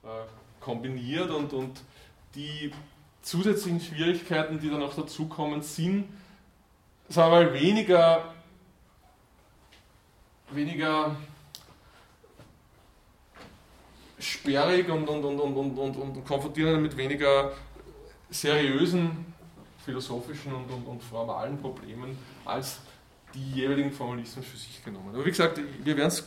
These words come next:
ansprechen kurz und es gibt auch Literaturhinweise zu diesem,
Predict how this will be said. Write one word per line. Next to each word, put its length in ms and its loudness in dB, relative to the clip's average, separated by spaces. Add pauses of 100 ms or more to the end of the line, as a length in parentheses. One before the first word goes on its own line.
(140)
ansprechen 560 0
kurz 220 -2
und 100 -2
es 200 -14
gibt 200 -12
auch 100 -8
Literaturhinweise 1000 -8
zu 120 -12
diesem, 300 -8